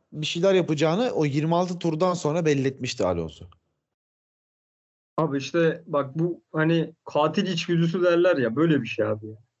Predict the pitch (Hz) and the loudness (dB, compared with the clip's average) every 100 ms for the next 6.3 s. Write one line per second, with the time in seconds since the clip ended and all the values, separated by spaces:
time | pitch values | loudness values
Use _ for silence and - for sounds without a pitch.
0 | _ _ _ 90 82 76 71 69 71 71 | _ _ _ -8 -8 -6 -8 -6 -6 -6
1 | 71 143 143 135 180 226 220 208 208 214 | -4 -2 -2 0 0 0 -2 -4 0 0
2 | 208 170 196 220 233 247 - 180 180 220 | 0 -2 2 2 2 -4 -6 -2 0 0
3 | 202 180 170 170 175 175 196 175 175 180 | 0 0 0 0 2 2 2 0 0 -2
4 | 175 175 185 165 160 165 156 127 113 113 | -4 -2 2 4 2 2 2 2 0 -2
5 | 113 131 127 120 110 - 110 110 - 151 | 0 0 0 -2 -4 -6 -6 -6 -4 0
6 | 170 143 113 | 2 2 0